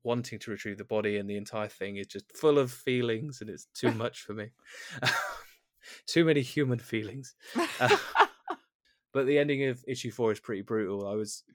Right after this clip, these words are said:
Speaker 1: kind of reading it, and I just had a sense of what the hell happened here. The visuals of it all just make it a, like a, in my opinion, it's, like, quite a, a huge overwhelming scene, and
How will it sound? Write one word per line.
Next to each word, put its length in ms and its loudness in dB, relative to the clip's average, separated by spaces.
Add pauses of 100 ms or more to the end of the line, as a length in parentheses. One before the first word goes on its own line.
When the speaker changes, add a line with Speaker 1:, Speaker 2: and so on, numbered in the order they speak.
Speaker 1:
kind 120 -4
of 80 -4
reading 280 2
it, 160 0
and 120 -6
I 100 -2
just 220 -12
had 120 -2
a 60 -4
sense 380 -4
of 220 -6 (440)
what 240 -2 (200)
the 140 -2
hell 360 -4
happened 500 -10
here. 260 -10 (560)
The 80 -12
visuals 460 0
of 100 -6
it 80 -2
all 380 0
just 200 -14
make 240 -6
it 100 -10
a, 280 -8 (180)
like 200 -10
a, 60 -8 (480)
in 100 -10
my 180 2
opinion, 280 -6
it's, 200 -8
like, 160 -10
quite 320 -8 (200)
a, 40 -10
a 80 -10 (180)
huge 760 -6 (600)
overwhelming 760 0
scene, 400 -4
and 260 -10